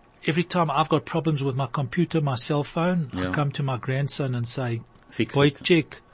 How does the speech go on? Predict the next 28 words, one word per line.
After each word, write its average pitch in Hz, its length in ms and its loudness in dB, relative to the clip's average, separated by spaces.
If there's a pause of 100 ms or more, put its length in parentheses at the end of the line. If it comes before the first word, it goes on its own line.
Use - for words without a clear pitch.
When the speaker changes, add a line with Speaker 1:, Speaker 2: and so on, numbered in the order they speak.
(200)
Speaker 1:
I 123 80 0
need 123 240 2
you, 127 160 0
your 113 240 -4
help." 117 240 -2 (140)
Speaker 2:
Yeah. 139 140 -4 (200)
Speaker 1:
He - 140 -8
says, 120 340 -6
tells 143 240 -2
me, 135 140 -2
"Zayda, 127 360 0
what's 127 360 0
the 131 140 -2
problem 135 500 -2
with 123 220 -4
you, 123 100 -2
my 120 180 -2
man? 123 300 -2 (440)
This - 180 -6
thing 180 180 2
is 185 140 2
easy. 190 520 0 (160)
Here 208 240 0
it 220 160 0
is 208 220 0
and 151 100 -2
it's 147 140 -6
fixed." - 480 -6